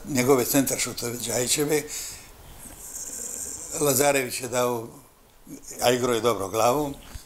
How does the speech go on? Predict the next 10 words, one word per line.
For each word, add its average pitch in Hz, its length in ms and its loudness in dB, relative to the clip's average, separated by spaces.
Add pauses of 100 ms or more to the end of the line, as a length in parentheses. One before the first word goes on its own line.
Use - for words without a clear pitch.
(100)
dao 127 280 6
je 127 100 4
gro 123 320 6
golova, 120 500 4 (520)
ovaj, 101 380 -6 (920)
tako 127 320 2
da, 120 160 4
da, 113 260 -2 (180)
da, 120 340 -8
da 120 180 -6